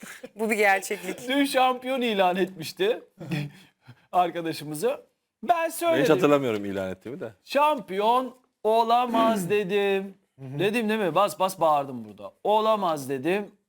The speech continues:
Speaker 2: ve de bu kadar da hızlı <laughs> beklemiyordum.
Speaker 4: Sen de bu kadarını beklemiyordun, değil mi?
Speaker 2: <laughs> Evet.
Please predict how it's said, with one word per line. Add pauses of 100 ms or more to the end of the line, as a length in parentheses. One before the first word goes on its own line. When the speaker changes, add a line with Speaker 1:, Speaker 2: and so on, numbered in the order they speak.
(120)
Speaker 2:
ve
de (760)
bu
kadar
da
hızlı
<laughs>
beklemiyordum. (400)
Speaker 4:
Sen
de
bu
kadarını
beklemiyordun, (100)
değil
mi?
Speaker 2:
<laughs>
Evet.